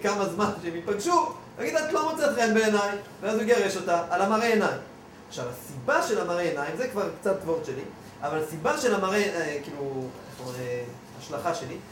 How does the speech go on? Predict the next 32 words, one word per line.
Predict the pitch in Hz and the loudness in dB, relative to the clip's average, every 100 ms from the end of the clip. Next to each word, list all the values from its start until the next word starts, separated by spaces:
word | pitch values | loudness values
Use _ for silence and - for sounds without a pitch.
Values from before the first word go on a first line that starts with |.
| - | -10
הסיבה | - - 180 254 | -8 -6 0 2
של | 247 | 4
המראה | 214 196 190 - - 165 208 | 4 2 -2 -10 -8 -2 0
עיניים | 220 262 214 | 2 2 2
זה | 202 | 0
בגלל | 196 240 311 294 277 - - - - | -2 0 4 4 2 -4 -12 -18 -10
שאחרת | - 208 190 - 294 285 | 0 2 4 2 2 2
היא | 233 | 4
לא | 254 | 4
תמצא | 269 240 262 | 4 2 0
חן | 294 302 | 2 2
בעיניו. | 233 160 - - - - - | 4 2 -2 -8 -16 -12 2
כלומר, | 196 180 175 | 4 6 4
לא | 180 | 6
יהיה | 226 247 | 6 6
להם | 240 - | 4 4
טוב | 311 320 | 2 4
ביחד. | 247 190 - - - - - - - - - - - - - | 4 2 0 -4 -8 -16 -18 -18 -20 -20 -20 -18 -16 -16 -6
סימן | 214 202 170 165 208 | 0 4 4 2 2
שמה | 202 240 | 2 2
שההלכה | - 208 180 180 190 | 4 4 4 4 2
בעצם | 190 185 165 | 2 -2 -2
רוצה, | 147 143 127 - | -4 -4 -6 -6
שיהיה | - | -6
להם | 180 - | -4 -4
טוב | 214 202 | -2 0
ביחד. | 214 208 - - - - - - | 0 -2 -8 -14 -18 -18 -18 -6
זה | 233 247 | -2 -2
ניסוח | - 214 - | 0 0 0
שלי, | 160 143 - | -4 -6 -8
לא | 190 254 | -4 -2
לגמרי | 202 175 | -2 -2